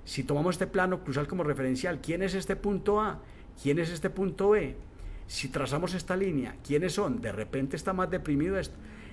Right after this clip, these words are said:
También hay una deficiencia transversal, un, un arco puntiagudo, un arco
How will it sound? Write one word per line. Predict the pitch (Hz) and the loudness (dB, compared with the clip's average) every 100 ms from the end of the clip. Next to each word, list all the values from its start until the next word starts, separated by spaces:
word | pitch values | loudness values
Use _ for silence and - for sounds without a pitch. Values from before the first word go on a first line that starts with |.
| - | -4
También | 120 117 123 143 | 0 2 4 4
hay | 175 | 4
una | 175 | 6
deficiencia | 156 131 127 131 131 123 170 180 - | 4 4 2 2 2 2 2 0 2
transversal, | 156 143 113 - 110 - 165 175 127 | 2 4 2 0 -2 -2 0 2 2
un, | 123 - - | 0 -4 -2
un | 143 143 | 2 4
arco | 165 175 - | 4 0 0
puntiagudo, | 139 113 120 107 170 160 | 0 2 0 0 2 4
un | 143 | 4
arco | 151 165 165 135 | 2 2 2 2